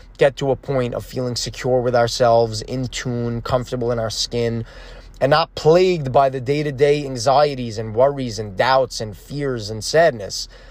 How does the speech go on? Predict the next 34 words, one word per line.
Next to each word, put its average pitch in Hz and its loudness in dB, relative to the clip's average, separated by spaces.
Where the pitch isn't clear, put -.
or 131 2
unfortunately 139 -4
more 135 0
fiery 147 2
emotions 117 -2
that 104 -6
some 110 -4
of 107 -6
us 104 -6
suffer 101 -8
from, 87 -12
you 107 -10
know, 107 -6
like 95 -10
anger 135 -2
and 101 -6
arrogance 117 0
and 98 -10
hatefulness 117 -8
and 107 -10
jealousy 120 0
and 98 -12
addiction? 101 -6
Um, 117 2
how 160 0
can 170 -4
we 165 -2
feel 151 0
our 139 2
relationship 131 -6
with 123 -4
Hashem 127 -2
open 139 -2
up 156 4